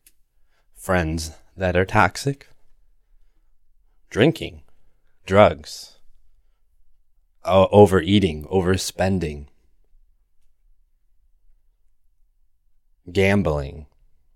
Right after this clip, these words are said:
any external factors that hinder your goals. So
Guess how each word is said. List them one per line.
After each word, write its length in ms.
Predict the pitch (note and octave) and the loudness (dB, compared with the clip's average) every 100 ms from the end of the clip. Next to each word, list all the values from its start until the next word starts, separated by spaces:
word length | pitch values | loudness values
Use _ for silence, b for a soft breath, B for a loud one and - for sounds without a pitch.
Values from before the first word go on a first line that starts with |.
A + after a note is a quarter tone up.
| _ _ _ _ _ _ _ | _ _ _ _ _ _ _
any 300 | - A#2 C3 | 0 4 6
external 840 | G2+ G#2+ - - G2+ F#2 D#2 D2+ - | 6 2 -2 0 2 2 0 -4 -10
factors 640 | - E2+ D2+ - C#2 C#2+ - | -4 -2 -2 -4 -8 -8 -2
that 580 | E2+ E2+ - - - _ _ _ _ _ _ _ _ | 0 0 -2 -12 -18 _ _ _ _ _ _ _ _
hinder 340 | - B2 A2 G#2 | -4 0 2 4
your 240 | G2+ F2 | 4 2
goals. 640 | E2 D#2 C2+ F2 - - - _ _ _ _ _ _ _ _ - - - _ _ _ _ _ _ _ _ _ _ _ _ - - - - - - - - - | 0 -2 -4 -8 -14 -18 -20 _ _ _ _ _ _ _ _ -20 -20 -20 _ _ _ _ _ _ _ _ _ _ _ _ -20 -20 -20 -20 -20 -20 -20 -20 -20
So 520 | - - F#2+ F#2+ F2+ | -6 2 6 6 4